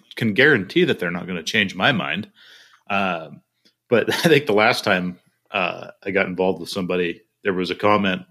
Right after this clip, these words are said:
I, I threw out a comment about, um, vehicles taking the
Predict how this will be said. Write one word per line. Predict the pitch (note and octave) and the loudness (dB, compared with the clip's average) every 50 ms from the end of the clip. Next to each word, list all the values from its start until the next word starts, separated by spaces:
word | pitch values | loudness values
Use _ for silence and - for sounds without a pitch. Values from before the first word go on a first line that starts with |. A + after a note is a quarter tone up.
| _ _ _ _ _ _ _ _ _ _ _ - | _ _ _ _ _ _ _ _ _ _ _ -2
I, | G#2 G2+ - - | -2 -2 0 -2
I | F#2+ | -4
threw | - - A#2+ A#2+ A2+ A2 | -2 2 4 6 6 6
out | G2+ F#2 | 6 4
a | |
comment | - - G#2+ G#2 G2+ G2+ G#2 G2 F#2+ | 2 4 4 4 4 4 2 0 0
about, | F2+ F#2 F2+ E2+ F2 - - _ _ _ _ _ _ _ _ _ _ - | 0 -2 -2 -2 -4 -6 -8 _ _ _ _ _ _ _ _ _ _ -8
um, | F#2+ F#2 F2 E2 E2 D#2+ D#2+ D#2 D#2 - _ _ _ _ _ _ _ _ _ _ _ _ _ _ _ - | -4 -4 -2 -2 -4 -4 -6 -10 -14 -18 _ _ _ _ _ _ _ _ _ _ _ _ _ _ _ -4
vehicles | F#2 G#2+ A#2+ A#2+ A2+ A#2 G#2 - F#2+ F2+ E2+ - - | 0 2 2 4 4 2 2 2 0 0 0 -2 -2
taking | - - A2 G2+ F#2+ G#2 G2+ F#2 F2+ E2+ | 0 2 2 2 4 2 0 0 0 -2
the | E2+ F#2+ F2+ F2 E2+ E2+ E2+ E2 D2+ | -4 -2 -2 -2 -2 -4 -6 -8 -10